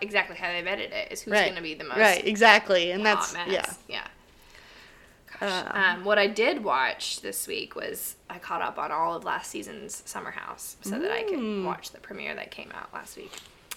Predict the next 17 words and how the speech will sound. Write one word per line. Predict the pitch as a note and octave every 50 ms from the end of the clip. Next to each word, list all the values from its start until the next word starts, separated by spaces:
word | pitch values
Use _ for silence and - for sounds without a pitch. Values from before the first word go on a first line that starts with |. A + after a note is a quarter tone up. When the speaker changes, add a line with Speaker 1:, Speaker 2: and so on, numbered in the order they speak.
| - _ -
Speaker 1:
And, | G3 F3 E3 D#3+ D3+ D3+ - - - - - - - _ -
man, | - F3 F3 - - - - - G3+ G3+ - _ _ _ _ -
you | A#3 A#3+ A#3
really | A3+ G#3+ F#3 F3 E3+ E3
got | - A2 G#2+ A#2+
it. | B2 B2+ B2 - -
I | - G#3
Speaker 2:
I | A#3 A#3+
Speaker 1:
know | G#3
that | G3+ G3
there's | F#3 F#3 F#3 F#3+ F#3
a | F3+
Speaker 2:
do. | F3+
Speaker 1:
lot | E3+ E3 E3 E3 -
there. | E3+ D#3 A2+
Speaker 2:
I | F#3+
do. | F3+ F3 E3+ E3+ E3+ F3 F3 F3+